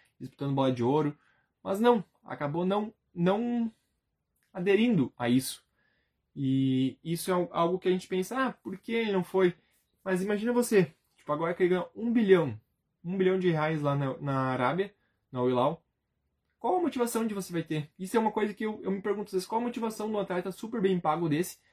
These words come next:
a continuar no próximo ano e buscar novos títulos, buscar superar suas marcas? Isso é uma coisa que eu só vejo no Cristiano Ronaldo. Ganhou muita grana, que nem o Messi, né? Jogou,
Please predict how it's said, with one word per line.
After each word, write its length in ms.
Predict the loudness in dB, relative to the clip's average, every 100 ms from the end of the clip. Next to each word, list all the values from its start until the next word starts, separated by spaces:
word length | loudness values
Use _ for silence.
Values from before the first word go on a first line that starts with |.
| _ _
a 60 | -16
continuar 560 | -4 -4 -4 -2 0
no 100 | 0
próximo 420 | -2 -6 -2 0 0
ano 260 | 2 0 -2 _ _ _ _ _ _ -4
e 160 | -2
buscar 680 | -2 -4 0 0 2 0 -4 _
novos 360 | -4 -2 -2 -4
títulos, 360 | -4 -4 -6
buscar 500 | -6 -6 0 0 0 -8 _ _
superar 440 | _ -6 -2 0
suas 840 | -2 -4 0 0 2 -2 -4 -10 -6
marcas? 600 | 0 0 2 -2 -4 -10 _ _ _ _ _ _ -10
Isso 180 | -4
é 20 | 0
uma 60 |
coisa 160 | 0 0
que 80 | -2
eu 40 |
só 200 | -2 0
vejo 180 | 0 0
no 60 |
Cristiano 260 | -4 -6 -4
Ronaldo. 400 | -2 0 -2 -4 _ _ _ _ -12
Ganhou 360 | -4 0 2
muita 280 | 2 2 0
grana, 400 | 2 2 0 -4
que 60 | _
nem 140 | -2
o 80 | 0
Messi, 320 | 2 0 -2
né? 120 | -6 -2
Jogou, 380 | 0 2 0